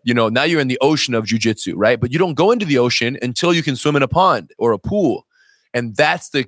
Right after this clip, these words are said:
analogy, and that's the situation we've built, and why our schools are, you know, growing at a rate that f-, few others are, is because we keep, we capture and keep the beginners, uh, so safely and so effectively, uh,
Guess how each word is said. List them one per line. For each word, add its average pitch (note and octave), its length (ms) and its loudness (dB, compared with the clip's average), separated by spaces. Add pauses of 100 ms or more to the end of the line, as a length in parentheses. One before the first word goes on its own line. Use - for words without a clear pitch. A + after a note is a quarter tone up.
(100)
analogy, C#3 500 0
and A#2+ 140 -4
that's C3+ 200 0
the B2 100 -8
situation C3 560 0
we've A2+ 200 -4
built, C3+ 300 0 (260)
and A#2+ 180 0
why B2 220 4
our A#2+ 180 2
schools C#3+ 400 0
are, A2+ 240 0 (280)
you A#2+ 80 -2
know, A#2 120 0
growing C#3 400 2
at B2+ 80 2
a A#2+ 80 0
rate D3 280 0
that A#2 200 2
f-, G2 480 -16
few E3+ 340 2
others C3+ 280 2
are, D3 400 2 (180)
is A#2 80 -8
because C3+ 340 -4
we C3 100 -4
keep, - 260 -8
we B2+ 100 0
capture D#3+ 460 -2
and B2+ 140 -4
keep - 260 -10
the C3+ 80 -8
beginners, A#2+ 580 -2 (540)
uh, A#2 260 2
so D#3 240 0
safely D#3+ 480 -2
and C#3 100 -2
so D3+ 240 2
effectively, C3 640 -2
uh, A2+ 300 -2